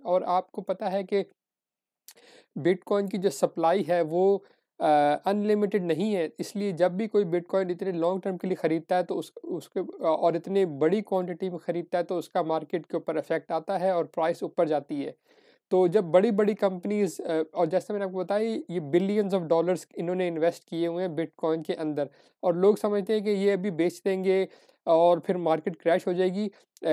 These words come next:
लेकिन मार्क-, ये कंपनी जो खुद है उसका अपना कहना है कि वो इसमें लॉन्ग टर्म के लिए वो इसको अभी नहीं बेचेंगे क्योंकि उनके अपने एनालिसिस के हिसाब से, अ, ये आगे सालों में ये अभी इसकी Bitcoin की प्राइस लाखों डॉलर में जाने वाली है।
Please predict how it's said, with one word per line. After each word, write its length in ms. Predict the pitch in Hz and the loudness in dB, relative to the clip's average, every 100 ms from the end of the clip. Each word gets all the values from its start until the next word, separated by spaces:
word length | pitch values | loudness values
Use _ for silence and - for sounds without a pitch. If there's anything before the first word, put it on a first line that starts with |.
| 160 | 4
लेकिन 360 | 170 175 196 175 | 2 0 -2 0
मार्क-, 340 | 165 170 - 247 | 0 0 -2 -2
ये 160 | 190 | -2
कंपनी 380 | - 185 - 214 | 0 -4 -2 -2
जो 100 | 202 | -2
खुद 260 | - 208 196 | 0 -2 0
है 60 | 196 | -2
उसका 200 | - 180 | 0 -4
अपना 260 | 185 190 | -2 -6
कहना 260 | 180 180 190 | -4 -4 -4
है 60 | |
कि 100 | 190 185 | -4 -2
वो 160 | 180 | -2
इसमें 200 | - 185 | -4 -6
लॉन्ग 300 | 147 156 180 175 | -2 -2 0 -2
टर्म 180 | 180 | -4
के 100 | 165 | -6
लिए 200 | 170 175 170 | -6 -4 -2
वो 120 | 175 | -4
इसको 220 | 175 180 | -2 -4
अभी 160 | 156 165 | -2 -4
नहीं 220 | 143 180 | -4 -2
बेचेंगे 380 | 170 160 175 180 | -4 -4 -6 -6
क्योंकि 260 | 180 165 202 | -6 -6 -6
उनके 360 | 202 208 233 | -4 -4 0
अपने 240 | 208 202 202 | -2 0 -2
एनालिसिस 520 | 170 160 165 - 180 | 0 0 -2 -4 -6
के 100 | - | -2
हिसाब 360 | 160 - 156 160 | -2 2 2 0
से, 220 | - 170 170 - _ _ - | -4 -4 -4 -10 _ _ -8
अ, 60 | - | 0
ये 400 | 165 160 151 196 | 2 0 0 4
आगे 320 | 180 175 196 - - - - | 4 4 -2 -4 -16 -20 4
सालों 320 | 170 175 196 | 4 6 2
में 140 | 202 | 0
ये 220 | 208 208 202 | 0 2 2
अभी 220 | 170 208 | 2 0
इसकी 240 | 196 - 196 | -2 -4 -4
Bitcoin 500 | 156 190 - 185 185 | -2 -4 -4 -4 -4
की 60 | 196 | -6
प्राइस 380 | 190 180 214 - 165 | 0 2 2 -4 0
लाखों 400 | 165 - 220 190 | 0 2 2 6
डॉलर 260 | 180 175 | 6 4
में 120 | 180 156 | 0 0
जाने 260 | 143 151 | 0 0
वाली 300 | 143 135 127 | 0 -2 -2
है। 100 | 127 | -4